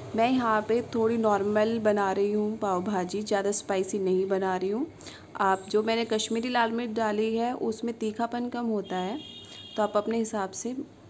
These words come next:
मिर्च की quantity को बढ़ा सकते हो।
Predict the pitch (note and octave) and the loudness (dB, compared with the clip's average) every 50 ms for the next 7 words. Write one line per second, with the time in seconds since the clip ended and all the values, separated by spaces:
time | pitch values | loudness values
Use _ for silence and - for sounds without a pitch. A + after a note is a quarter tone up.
0 | - - - - - - - - G#4 G#3 B4+ - - - - - A3 - - G3+ | -20 -20 -20 -20 -20 -20 -6 0 2 2 2 2 0 -6 -8 -10 -8 -2 -2 0
1 | F#3+ F#3 F#3 F#3+ F#3 F#3 G3 G3 A#3 C4 A3+ G3+ G3+ F#3+ F3 E3+ E3+ - E3 - | 0 0 -2 -2 -2 0 -2 -2 0 -2 -2 -2 -2 -2 -2 -4 -6 -10 -14 -16
2 | - - - - D#2+ D#2 - | -16 -16 -14 -12 -12 -12 -14